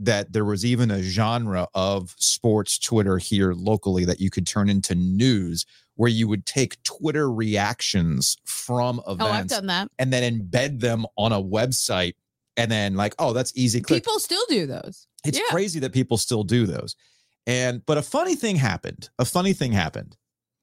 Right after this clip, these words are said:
Speaker 1: along the way. And I can tell this story now. It's been long enough and the people
Speaker 2: Uh-oh.
Speaker 1: involved are no longer there.
Speaker 2: Oh.
Speaker 1: You know this story.
Speaker 2: Oh, I do. Okay.
Speaker 1: You know this story. I've just never really told the story.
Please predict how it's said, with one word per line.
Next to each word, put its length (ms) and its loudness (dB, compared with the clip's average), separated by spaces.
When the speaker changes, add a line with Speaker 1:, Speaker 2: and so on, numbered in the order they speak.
Speaker 1:
along 340 0
the 80 -2
way. 320 -8
And 100 2
I 60 4
can 100 2
tell 220 0
this 160 -2
story 300 2
now. 180 0
It's 100 -2
been 180 0
long 240 0
enough 300 -2
and 220 2
the 80 -4
people 280 2
Speaker 2:
Uh-oh. 60 2
Speaker 1:
involved 360 2
are 40 0
no 140 4
longer 340 0
there. 360 -6
Speaker 2:
Oh. 60 -2
Speaker 1:
You 140 6
know 240 0
this 220 -6
story. 440 -6
Speaker 2:
Oh, 160 2
I 80 0
do. 140 -2
Okay. 260 -6
Speaker 1:
You 140 4
know 240 2
this 180 -10
story. 300 -6
I've 120 2
just 260 0
never 280 2
really 540 2
told 300 0
the 80 -2
story. 520 -2